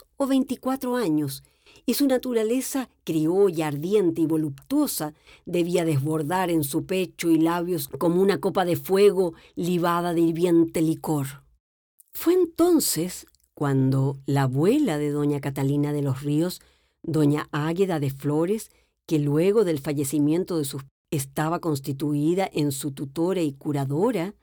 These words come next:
resolvió casarla a todo trance, buscando algún camino para poner a raya a aquella hembra indómita. Por fortuna,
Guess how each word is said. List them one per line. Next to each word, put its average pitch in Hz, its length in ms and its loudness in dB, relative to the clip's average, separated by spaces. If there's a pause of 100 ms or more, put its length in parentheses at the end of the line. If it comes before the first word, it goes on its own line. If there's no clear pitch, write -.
(380)
resolvió 269 580 0
casarla 226 720 -4
a 135 160 -6
todo 160 260 -2
trance, 170 640 -2 (340)
buscando 285 500 2
algún 180 260 -2
camino 180 500 4
para 214 240 -6
poner 202 280 4
a 180 80 -2
raya 180 320 -2
a 151 40 -2
aquella 156 380 -2
hembra 151 320 0
indómita. 139 720 -2 (1300)
Por 147 140 -2
fortuna, 180 720 0